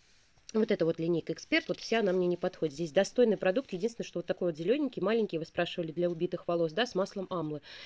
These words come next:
Я вам видео его как раз про подборку из шести лучших средств показывала. Почему-то нет его в этот раз в каталоге. А вот этот шампунь мне очень подходит, от него голова не чешется. А детокс здесь, мне кажется, меньше силикон-, силиконов, может быть, даже их здесь и нет.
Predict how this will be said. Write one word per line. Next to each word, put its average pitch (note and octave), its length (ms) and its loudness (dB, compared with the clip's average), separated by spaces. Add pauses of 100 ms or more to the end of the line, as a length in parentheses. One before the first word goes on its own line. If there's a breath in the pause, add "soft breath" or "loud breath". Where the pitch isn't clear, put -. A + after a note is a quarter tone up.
(220 loud breath)
Я G#3+ 140 4
вам G3 220 6
видео G3+ 440 2
его F#3+ 200 2
как - 180 0
раз G3+ 180 0
про - 220 -4
подборку F3+ 560 0
из F3 60 4
шести - 300 -4
лучших F3+ 300 -4
средств B3 460 0
показывала. D3 600 -2 (440 loud breath)
Почему-то F3+ 400 -4
нет G3+ 180 2
его E3 120 0
в D#3 40 2
этот - 220 -2
раз E3 160 -2
в - 40 -20
каталоге. A#3 420 4
А - 20 6
вот F3 120 2
этот D#4+ 200 2
шампунь A#3+ 340 4
мне B3+ 140 6
очень F#3 280 4
подходит, F3 440 -2
от F3 140 0
него G3+ 200 2
голова F#3 320 4
не G3+ 160 2
чешется. - 540 -4 (640 loud breath)
А F3+ 140 0
детокс C4 320 4
здесь, A#3 260 2
мне G3 140 4
кажется, F#3 340 2
меньше G#3 280 4
силикон-, A#3+ 460 2
силиконов, A3+ 520 2
может F3+ 260 -2
быть, E3+ 140 -4
даже F3+ 240 2
их F3+ 220 -2
здесь D#3+ 360 -4
и G#3 80 -4
нет. E3+ 480 2